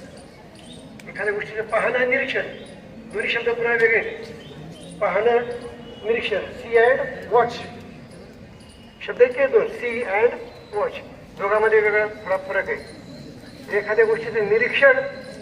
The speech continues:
आणि आपण केलेलं चिंतन म्हणजे संशोधन. निरीक्षण आणि चिंतन,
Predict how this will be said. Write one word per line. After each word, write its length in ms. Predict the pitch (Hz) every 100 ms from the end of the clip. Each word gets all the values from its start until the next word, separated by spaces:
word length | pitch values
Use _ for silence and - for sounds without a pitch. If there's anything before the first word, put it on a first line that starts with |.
| - - - - -
आणि 160 | 427
आपण 220 | 453 494
केलेलं 440 | 494 - 453 466 480
चिंतन 460 | - 277 269 240 - - - - - - - - 190
म्हणजे 200 | 214 -
संशोधन. 460 | 233 - - - - - - - - - - - - - 185
निरीक्षण 380 | 208 - 220
आणि 240 | 208 208 240
चिंतन, 440 | - 240 214 254